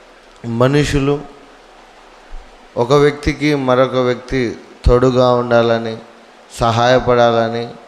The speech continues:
ఆలోచిస్తాం. అలాగే చాలామంది, "ఇదిగో ఈ పనుల్లో మాకు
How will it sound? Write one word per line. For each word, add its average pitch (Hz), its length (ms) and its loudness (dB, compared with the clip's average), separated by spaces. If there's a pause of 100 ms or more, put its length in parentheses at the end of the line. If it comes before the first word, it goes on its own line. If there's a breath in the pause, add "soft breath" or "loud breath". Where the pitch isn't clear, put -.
(180)
ఆలోచిస్తాం. 113 720 -2 (920 loud breath)
అలాగే 123 540 -2 (420)
చాలామంది, 131 720 -2 (1600 loud breath)
"ఇదిగో 143 320 4
ఈ 143 180 2
పనుల్లో 139 500 0
మాకు 123 440 -2